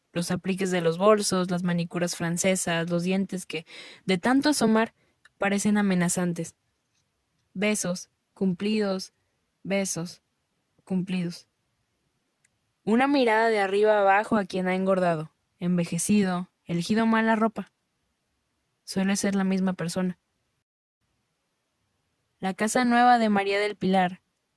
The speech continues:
Pili, es todo lo que se espera de ella. Enorme, climatizada, monocromática, cara. Tal vez más grande, pero igual a la de las otras.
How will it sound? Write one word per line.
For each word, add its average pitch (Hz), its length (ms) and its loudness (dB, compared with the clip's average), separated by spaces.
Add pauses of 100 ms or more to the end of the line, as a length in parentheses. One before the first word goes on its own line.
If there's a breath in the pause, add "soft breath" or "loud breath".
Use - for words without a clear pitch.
(120)
Pili, 226 400 2 (760)
es 214 160 -2
todo 240 200 4
lo 214 140 2
que 190 100 -6
se 185 80 -2
espera 190 300 -2
de 175 140 2
ella. 165 240 0 (1080)
Enorme, 202 880 2
climatizada, 185 1080 0
monocromática, 170 1300 -2
cara. 170 400 -6 (1160)
Tal 220 160 -2
vez 285 160 4
más 285 160 4
grande, 202 340 -2 (800)
pero 196 240 2
igual 196 320 4
a 233 60 4
la 220 120 2
de 185 160 2
las 170 180 -4
otras. 170 400 -6